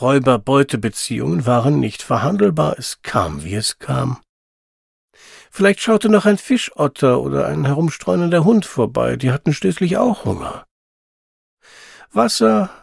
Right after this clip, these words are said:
Luft und Land. Der Dreiklang der Evolution.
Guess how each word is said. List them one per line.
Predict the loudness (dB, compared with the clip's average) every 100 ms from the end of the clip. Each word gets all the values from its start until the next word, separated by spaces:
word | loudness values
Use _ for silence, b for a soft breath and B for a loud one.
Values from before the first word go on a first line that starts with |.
| _
Luft | -2 2 2 -2 -16 -16 -2
und | 0 0
Land. | 0 -2 -4 -10 -20 _ _ _ _ _ _
Der | -4
Dreiklang | 0 2 2 0 0 2 2
der | 0
Evolution. | -2 -4 -6 -4 -6 -6 -8 -10